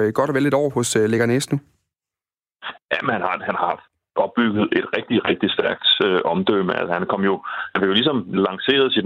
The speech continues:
Speaker 2: navn lige med det samme, da han kom til der sidste vinter, øh,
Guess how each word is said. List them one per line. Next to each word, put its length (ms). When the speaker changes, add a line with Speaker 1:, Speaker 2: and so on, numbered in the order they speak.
Speaker 2:
navn 180
lige 160
med 80
det 100
samme, 220
da 80
han 140
kom 80
til 200
der 120
sidste 320
vinter, 300
øh, 160